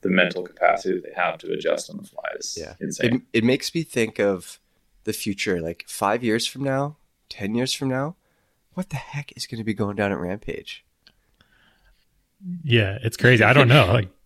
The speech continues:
Speaker 3: I mean, I saw a video the other day of some guy did a triple backflip on a dirt bike, so,
Speaker 2: Oh,
Speaker 3: uh,
Speaker 2: yeah. Yeah.
Speaker 3: see where mountain bikes go. But yeah, it's hard to, and I think that's the thing. Like, I don't, I think that the tricks, you know, they've become a part of it because everyone's such a good rider that they can get down most lines without tricks. So they have to do the tricks now to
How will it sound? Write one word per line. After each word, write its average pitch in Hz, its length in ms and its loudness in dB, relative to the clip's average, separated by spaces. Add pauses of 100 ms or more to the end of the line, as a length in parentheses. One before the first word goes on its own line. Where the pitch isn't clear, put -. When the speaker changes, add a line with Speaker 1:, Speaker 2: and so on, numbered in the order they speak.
Speaker 3:
I - 40 -12
mean, 110 300 4 (220)
I 107 100 6
saw 143 160 8
a 123 40 8
video 127 220 8
the 123 80 6
other 117 100 6
day 127 100 4
of 117 100 4
some 117 100 0
guy 120 80 4
did 113 140 2
a 104 80 4
triple 117 340 0
backflip 107 420 2
on 101 100 2
a 98 60 0
dirt 101 220 2
bike, 92 300 0
so, 92 320 0 (380)
Speaker 2:
Oh, 117 80 4
Speaker 3:
uh, - 20 4
Speaker 2:
yeah. 98 200 2 (380)
Yeah. 92 180 -8
Speaker 3:
see 113 80 0
where 104 60 0
mountain 101 240 -2
bikes 104 180 -6
go. 110 260 -2 (200)
But 113 140 4
yeah, 120 180 8
it's 104 120 4
hard 127 220 6
to, 113 180 4 (400)
and 120 120 4
I 117 60 8
think 127 180 6
that's 104 160 6
the 101 100 2
thing. 123 200 6
Like, 101 160 4
I 104 60 6
don't, 131 180 4 (960)
I 117 120 0
think 135 220 4
that 113 100 4
the 107 100 6
tricks, - 460 2 (360)
you 110 100 -4
know, 110 80 4
they've 98 120 0
become 120 280 4
a 107 60 6
part 123 240 6
of 120 60 4
it 101 80 4
because 104 360 0
everyone's 107 340 2
such 107 320 2
a 110 40 0
good 95 180 0
rider 95 360 4
that 107 120 2
they 107 100 6
can 110 100 2
get 95 140 0
down 101 220 6
most 98 300 2
lines 98 380 2
without 95 320 2
tricks. - 300 0
So 101 100 -6
they 98 180 2
have 98 200 -2
to 98 80 -8
do 98 100 0
the 95 60 -2
tricks - 280 -2
now 104 160 0
to 92 240 -4